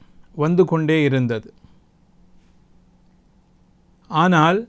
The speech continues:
அவர்கள் அல்லாஹுடைய அந்த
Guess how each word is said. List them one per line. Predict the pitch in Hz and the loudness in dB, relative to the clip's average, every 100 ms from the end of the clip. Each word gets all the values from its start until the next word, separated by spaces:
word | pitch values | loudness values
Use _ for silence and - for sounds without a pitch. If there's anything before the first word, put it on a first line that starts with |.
| _ _ _ _ _ _ _ _ _ _ _ _ | _ _ _ _ _ _ _ _ _ _ _ _
அவர்கள் | 160 170 208 185 208 226 220 | -2 0 0 2 4 4 2
அல்லாஹுடைய | 156 165 196 208 214 196 196 202 208 220 220 | -4 -2 4 4 4 2 2 2 2 2 2
அந்த | - 175 180 | -2 -2 0